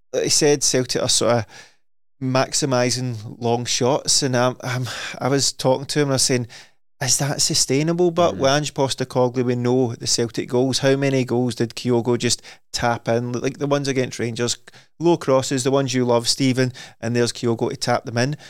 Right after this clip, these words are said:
Speaker 1: We're not getting into those areas anymore. We're not getting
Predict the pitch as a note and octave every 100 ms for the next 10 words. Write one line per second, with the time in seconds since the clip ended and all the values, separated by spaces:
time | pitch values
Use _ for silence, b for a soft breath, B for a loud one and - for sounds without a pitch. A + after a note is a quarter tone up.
0 | B B A#2+ D3+ D#3+ F#3 E3+ E3+ C3+ D3+
1 | C3 A#2+ C3+ D#3+ D#3+ D#3+ E3 E3+ E3 E3
2 | C#3+ C3 D3 D3+ D3+ - C#3